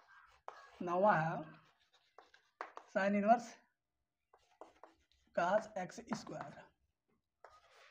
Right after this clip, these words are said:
तो इसका अवकलन कीजिए, कै बार होगा? एक बार ये, एक बार ये, एक बार ये, तीन बार होगा। तो एक बटे रूट के अंदर वन माइनस इसका स्क्वायर करेंगे,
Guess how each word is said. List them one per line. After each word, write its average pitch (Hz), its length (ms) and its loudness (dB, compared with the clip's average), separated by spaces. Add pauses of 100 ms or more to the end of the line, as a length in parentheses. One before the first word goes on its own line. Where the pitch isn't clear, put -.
(420)
तो 208 60 0
इसका 233 220 8
अवकलन 226 320 8
कीजिए, 220 320 -2 (1300)
कै 233 120 8
बार 247 160 8
होगा? 202 140 4
एक 208 80 2
बार 214 120 2
ये, 226 140 8
एक 208 120 0
बार 202 140 6
ये, 226 120 4
एक 208 160 -2
बार 190 140 2
ये, 185 180 -2
तीन 202 160 0
बार 180 120 -2
होगा। 160 220 -8 (840)
तो - 80 -16
एक 226 240 4
बटे 220 260 2
रूट 233 240 2
के 208 60 0
अंदर 185 420 -2 (840)
वन 233 180 10
माइनस 196 400 2
इसका - 340 2
स्क्वायर 208 300 10
करेंगे, 156 420 -8